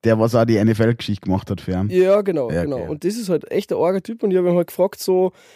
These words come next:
Speaker 2: „Hä, wie, wie ist dieser Prozess abgelaufen? Wie habt ihr, äh, so, ähm, die, die Show halt gemacht? So? Also,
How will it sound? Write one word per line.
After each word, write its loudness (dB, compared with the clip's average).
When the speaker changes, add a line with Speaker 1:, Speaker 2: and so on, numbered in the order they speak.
Speaker 2:
„Hä, 4
wie, -4
wie -8
ist -8
dieser -2
Prozess -2
abgelaufen? 0
Wie -2
habt -4
ihr, 2
äh, 0
so, -2
ähm, -4
die, -4
die -10
Show 2
halt -4
gemacht? 0
So? -4
Also, -6